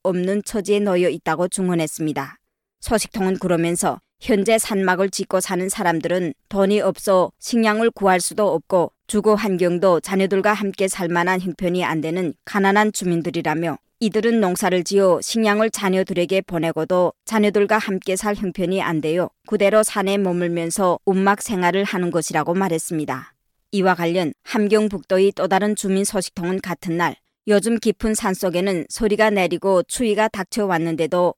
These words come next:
산에서 내려가지 못하는 주민들이 있다면서 이들은 농사를 짓거나 약초, 버섯을 채취하려고 산에 올라갔다가 귀가해서 살만한 집안 형편이 안 되어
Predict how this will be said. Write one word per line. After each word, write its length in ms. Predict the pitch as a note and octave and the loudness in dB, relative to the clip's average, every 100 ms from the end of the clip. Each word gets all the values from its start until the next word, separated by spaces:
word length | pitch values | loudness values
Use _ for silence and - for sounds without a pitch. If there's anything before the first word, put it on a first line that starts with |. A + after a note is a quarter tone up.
| _ | _
산에서 480 | - - G#3+ G#3 A3+ | -6 0 2 2 0
내려가지 520 | G#3 F3 F3+ F3 G3+ | 0 2 2 2 0
못하는 480 | F#3+ E3 - F#3+ G3+ | 0 -2 -2 -4 -2
주민들이 480 | - F#3+ F3 E3+ E3+ | -2 -2 -2 -2 -4
있다면서 580 | - D#3 E3 E3 D#3 - _ | -2 -2 -2 -2 -4 -6 _
이들은 380 | A3 G3+ A3 A3+ | -2 2 4 4
농사를 420 | G#3+ F3+ G#3+ F#3 F#3+ | 2 0 0 0 -2
짓거나 640 | F#3 - F3+ F3 F#3 E3 - - | -6 -2 -2 2 4 2 0 -2
약초, 540 | F3+ - - G3+ F3+ - | -2 -2 0 2 2 0
버섯을 480 | F#3 F#3+ G#3+ A3+ A3 | -2 0 -2 -2 -4
채취하려고 840 | - F#3+ - G3+ F3 E3+ F3+ F3 | -4 -6 -2 -4 -2 -2 0 0
산에 340 | D3+ - G#3+ G#3+ | 0 -2 0 0
올라갔다가 760 | - F3 F3+ E3+ - D#3+ E3+ - _ _ | -2 -2 -2 -6 -6 -2 -2 -2 _ _
귀가해서 520 | A#3 G#3+ G3+ F#3+ A3 | 0 2 0 0 -2
살만한 520 | - F3+ F#3 F#3+ G3 | -2 -2 -2 -2 -2
집안 320 | - F3+ F#3+ | -6 -2 -2
형편이 420 | F#3+ F3+ F#3+ E3+ F3+ | -2 -4 -4 -2 -2
안 220 | E3 D#3 | -4 -2
되어 360 | D#3+ E3 D#3+ | 0 0 -2